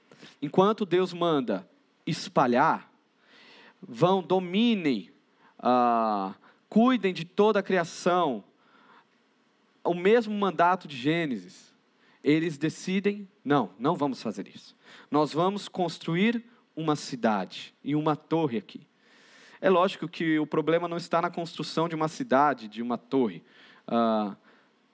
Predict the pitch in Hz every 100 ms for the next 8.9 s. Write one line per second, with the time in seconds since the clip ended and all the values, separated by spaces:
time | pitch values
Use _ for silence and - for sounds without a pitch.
0 | _ - 160 170 135 185 196 156 196 220
1 | 156 - - 226 202 190 202 175 139 117
2 | 95 _ _ _ 165 180 - 170 202 220
3 | 214 - - 190 156 127 101 - - _
4 | - 170 175 170 185 196 202 190 - 233
5 | 233 147 - - - _ _ _ _ _
6 | - 392 311 - 185 147 110 - _ _
7 | _ _ - 240 202 156 135 175 165 -
8 | - 147 143 143 - 143 139 -